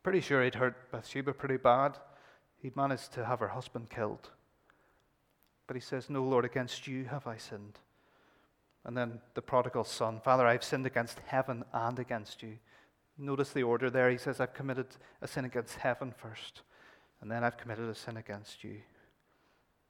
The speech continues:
That should really challenge us, because God sees every sin.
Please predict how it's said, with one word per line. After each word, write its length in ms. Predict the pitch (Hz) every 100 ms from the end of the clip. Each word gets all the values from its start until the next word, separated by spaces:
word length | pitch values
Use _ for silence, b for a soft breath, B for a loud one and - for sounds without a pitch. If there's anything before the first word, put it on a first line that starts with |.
| _ _ _ _
That 200 | - 233
should 320 | - 190 185
really 320 | 156 151 147 151
challenge 520 | - 139 143 160 160
us, 120 | 160
because 480 | - - 160 135 - B B -
God 320 | 180 190 190
sees 260 | 170 147
every 240 | 143 131 131
sin. 480 | - - 135 139